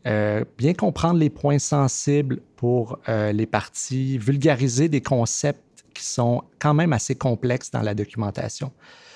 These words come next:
Donc, c'est, comme je le, l'indiquais, souvent un conseiller à un sens plus large que conseiller juridique.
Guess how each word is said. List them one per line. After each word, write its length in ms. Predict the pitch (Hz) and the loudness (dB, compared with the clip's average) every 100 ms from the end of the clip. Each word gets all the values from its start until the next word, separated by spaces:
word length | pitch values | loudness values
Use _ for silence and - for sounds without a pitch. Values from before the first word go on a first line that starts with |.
| - | -8
Donc, 220 | - 147 - | 0 0 0
c'est, 240 | - 156 | 0 0
comme 180 | 156 131 | 2 0
je 120 | 117 | 2
le, 100 | 123 | 0
l'indiquais, 500 | - 117 113 - 151 | 0 -2 -2 -2 -4
souvent 300 | 135 135 127 | -2 0 2
un 160 | 143 110 | 2 0
conseiller 680 | - 120 - 123 107 131 | -2 -2 0 -2 -2 0
à 80 | 127 | 0
un 80 | 107 | -2
sens 520 | - 123 120 - - - | -2 -2 -2 -4 -14 -2
plus 140 | 143 | 2
large 480 | 123 110 120 113 - | 2 0 -4 -8 -8
que 100 | 120 | -8
conseiller 440 | - 107 - 107 | -6 -6 -2 -2
juridique. 480 | 101 101 98 101 - | -2 -4 -6 -8 -12